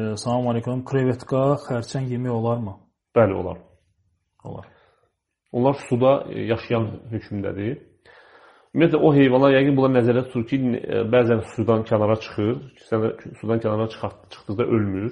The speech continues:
Speaker 1: Hı hı.
Speaker 2: Ümumiyyətlə, alimlər qeyd edirlər ki, o heyvanlar ki, e, quruya, quruda da müəyyən vaxt qala bilirlər. Amma
Speaker 1: Hı.
Speaker 2: son dönüşü suyadırsa, yəni suda balalayır, suda böyüyür və s. Amma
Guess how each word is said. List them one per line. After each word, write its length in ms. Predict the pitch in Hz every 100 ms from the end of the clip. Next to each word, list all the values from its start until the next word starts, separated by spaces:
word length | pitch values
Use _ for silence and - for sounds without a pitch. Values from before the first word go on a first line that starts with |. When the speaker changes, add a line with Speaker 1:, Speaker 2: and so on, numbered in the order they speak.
| -
Speaker 1:
Hı 180 | - 110
hı. 100 | 101 98 - - - - _ 139
Speaker 2:
Ümumiyyətlə, 240 | 165 143
alimlər 380 | 127 131 139 143
qeyd 160 | 131 123
edirlər 280 | 117 110 104
ki, 140 | 139
o 140 | 151 151
heyvanlar 580 | 131 123 113 113 123 120
ki, 180 | - 92 - _ _ _ _ _ _ _ -
e, 180 | - 107 110
quruya, 340 | 123 131 143
quruda 400 | 131 127 123 160
da 140 | 135 117
müəyyən 580 | 110 - 113 113 127 117
vaxt 220 | 117 -
qala 260 | - 113 107
bilirlər. 460 | 110 104 95 87 - _ _ _ _ _ -
Amma 300 | 143 139 143
Speaker 1:
Hı. 100 | 156
Speaker 2:
son 360 | - 160 143 120
dönüşü 340 | 117 113 139
suyadırsa, 680 | - - 117 113 98 - 95 107 143 - _ _ _ 113
yəni 120 | 101
suda 340 | - 113 113
balalayır, 520 | 107 98 95 98 98
suda 260 | 98 98 104
böyüyür 400 | 95 98 98 98
və 100 | 98
s. 140 | -
Amma 400 | 120 151 127 151